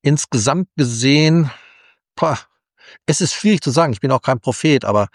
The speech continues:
die Gemengelage ist momentan doch ein bisschen schwieriger geworden, weil, äh, Grundstücke kaufen, Häuser kaufen oder Häuser bauen, da fährt man finanziell schon, ja, manchmal ein bisschen am Limit. Äh, das ist nicht mehr so wie vor fünf Jahren. Das heißt, da bleibt nicht mehr so viel Geld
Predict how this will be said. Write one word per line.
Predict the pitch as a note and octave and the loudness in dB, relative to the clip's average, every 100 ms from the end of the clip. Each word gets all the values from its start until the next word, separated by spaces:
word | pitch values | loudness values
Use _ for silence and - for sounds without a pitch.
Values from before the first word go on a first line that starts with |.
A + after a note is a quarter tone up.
| - | -6
die | C3 | -4
Gemengelage | B2 C#3+ E3+ F3 C#3 A2+ G#2+ G#2 G#2+ A2+ G2+ | 0 0 2 0 0 -2 -2 0 0 -2 -4
ist | A2 - | -6 -4
momentan | A2+ A2 G#2+ - G#2 G#2+ | -2 0 -2 0 0 0
doch | G2+ A#2 G#2+ | 0 -2 -2
ein | |
bisschen | G2+ - A2 | -2 -2 -4
schwieriger | - - C#3+ C3 A2+ F2+ F2 | -6 -2 0 2 2 0 -2
geworden, | F2+ D#2+ E2+ D#2+ D2+ F2+ E2+ | -2 -4 -4 -4 -6 -8 -4
weil, | G2 G2 F2+ D#2+ - - | 0 0 0 -4 -10 -20
äh, | - - - | -20 -18 -10
Grundstücke | - D3 - D3+ | -2 -2 0 -4
kaufen, | A#2 A#2+ A#2 A#2+ G2+ | -2 0 0 0 -2
Häuser | F2+ A2 G#2+ | 0 0 -2
kaufen | - G2 G2+ | 0 -2 -2
oder | F#2 F2 | -4 -2
Häuser | F#2 F#2+ | -2 -2
bauen, | D#2+ D#2+ F#2+ G#2+ A2 F#2 - - - | -4 -2 0 0 0 -6 -12 -20 -4
da | A2 | -2
fährt | G2+ - G2+ A2 | -2 0 0 0
man | A2 A2 | 0 -2
finanziell | - A#2 G#2 - E2 A2 | -2 -2 -2 -2 0 -2
schon, | - B2+ B2 B2 A#2 | 0 0 0 -2 -2
ja, | G#2+ B2 G#2+ | 0 0 0
manchmal | E2+ F#2 - G#2 | -2 -4 -2 -4
ein | G#2 | -2
bisschen | A2 A#2+ | -2 -2
am | A#2+ | 0
Limit. | C3 F2+ | 0 -2
Äh, | - F#2+ F#2+ F#2+ | -2 0 0 0
das | G#2 - | -4 -4
ist | - - | -8 -8
nicht | G#2 | -6
mehr | G#2 G2 | -4 -2
so | A2 G#2+ | 0 0
wie | A2+ | -2
vor | G#2 | -4
fünf | G#2 A2 G2 | -4 -4 -2
Jahren. | A2+ B2 B2 F2+ D2+ D2 - | 0 0 0 -2 -4 -8 -10
Das | F2+ F2 | -8 -6
heißt, | F#2+ F#2 G2+ G2+ - | -2 0 0 -2 -6
da | F#2 | -4
bleibt | F2+ F#2+ G2 - | -2 -2 -2 -6
nicht | G#2 | -4
mehr | F#2+ | -2
so | A#2 | -2
viel | A2 | -2
Geld | G#2+ G2 G2 | -2 -2 -2